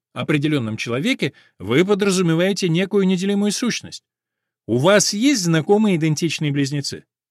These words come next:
Они возникают из одной оплодотворённой яйцеклетки, а позднее разделяются и становятся двумя индивидуумами.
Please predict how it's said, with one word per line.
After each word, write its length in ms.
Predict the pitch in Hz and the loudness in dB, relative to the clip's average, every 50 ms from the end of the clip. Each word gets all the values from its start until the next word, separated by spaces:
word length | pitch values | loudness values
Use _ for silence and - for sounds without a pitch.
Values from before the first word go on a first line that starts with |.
| _ _ _ | _ _ _
Они 320 | - 92 104 131 156 208 | -8 -4 0 2 2 2
возникают 520 | 226 220 208 170 175 165 143 202 208 202 190 | 4 2 2 2 0 -2 0 0 0 0 0
из 160 | 196 165 143 | 0 0 2
одной 380 | 160 147 151 180 202 220 202 - _ - | 0 0 0 0 0 0 -2 -4 _ -6
оплодотворённой 800 | - 147 147 175 156 147 156 143 - 135 120 120 120 131 151 | -6 -2 0 0 0 2 0 0 -2 -2 -2 -2 -2 -2 0
яйцеклетки, 600 | 160 156 - - - - 160 110 - _ - - _ _ _ _ _ _ _ | 0 0 -2 -4 -4 -4 -4 -4 -6 _ -18 -20 _ _ _ _ _ _ _
а 160 | - 131 135 147 | -4 -2 0 2
позднее 420 | 196 180 165 160 220 262 285 269 | 4 4 4 4 2 2 2 2
разделяются 600 | 220 185 151 147 147 135 131 127 120 117 - - | 2 2 0 0 0 0 0 0 0 -2 -4 -6
и 40 | 139 | -6
становятся 520 | - - 147 147 190 208 214 208 - - 170 | -4 -2 0 0 2 2 0 0 -2 -2 -2
двумя 340 | 156 160 156 151 165 180 196 | 0 2 2 2 2 0 -2
индивидуумами. 1080 | - 202 208 185 - 226 185 170 151 139 131 143 135 127 127 127 123 127 127 127 123 | -2 -2 -2 0 0 0 2 2 2 2 2 2 0 0 -2 -4 -6 -6 -8 -10 -12